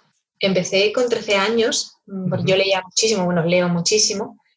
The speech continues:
Speaker 1: pero coincidió curiosamente con la llegada del primer ordenador a mi casa. Yo era un poco <clears throat> perezosa, la idea de ponerme a escribir un relato, una novela en papel a mano, mm, me, me daba un poco de pereza, quizás, cuando era, pues eso,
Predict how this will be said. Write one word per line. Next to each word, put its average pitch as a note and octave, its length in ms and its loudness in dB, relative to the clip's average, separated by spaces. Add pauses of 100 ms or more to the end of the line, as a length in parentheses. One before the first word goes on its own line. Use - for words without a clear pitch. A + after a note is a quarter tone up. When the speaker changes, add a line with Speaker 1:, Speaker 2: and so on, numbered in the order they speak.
(380)
Speaker 1:
pero G3+ 220 2
coincidió G3+ 560 0
curiosamente A#3 640 2
con G#3+ 160 0
la G3 100 0
llegada F3+ 280 2
del A3+ 100 2
primer G3+ 240 0
ordenador G3 420 0
a G3+ 60 0
mi F#3 120 -2
casa. - 480 -2 (120)
Yo F#3+ 160 -2
era G#3+ 80 2
un G#3+ 60 -4
poco G#3+ 560 0
<clears throat> G#3+ 220 0
perezosa, G#3 520 0
la G#3 100 4
idea F#3+ 120 2
de G3+ 80 2
ponerme G#3 280 0
a G3 40 0
escribir G3 520 2
un F#3+ 140 0
relato, F#3 340 2
una F#3 140 0
novela F3+ 420 2 (200)
en F#3+ 180 -4
papel F#3+ 360 0
a F#3+ 120 -2
mano, G3 400 0
mm, F3 260 -2
me, E3 120 -10 (100)
me F#3+ 100 -2
daba F3+ 140 2
un G3+ 60 -6
poco G#3+ 160 0
de F#3+ 100 2
pereza, A#3 440 0
quizás, - 360 -2 (320)
cuando F3+ 180 2
era, F3+ 280 2
pues F#3 160 -6
eso, E3 160 -6